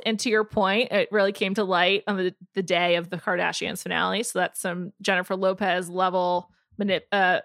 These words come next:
paparazzi manipulations. Good job. Uh, I love it.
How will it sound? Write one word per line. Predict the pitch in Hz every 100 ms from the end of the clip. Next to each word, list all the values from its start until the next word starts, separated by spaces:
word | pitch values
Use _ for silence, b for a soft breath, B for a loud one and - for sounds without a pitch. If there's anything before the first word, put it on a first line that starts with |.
| -
paparazzi | 202 196 185 196 208
manipulations. | 185 175 196 240 294 285 302 285 -
Good | 208 190
job. | 247 240 240 240 233 B B - _
Uh, | 233 226 226 226 226 -
I | 277 415 523
love |
it. | 214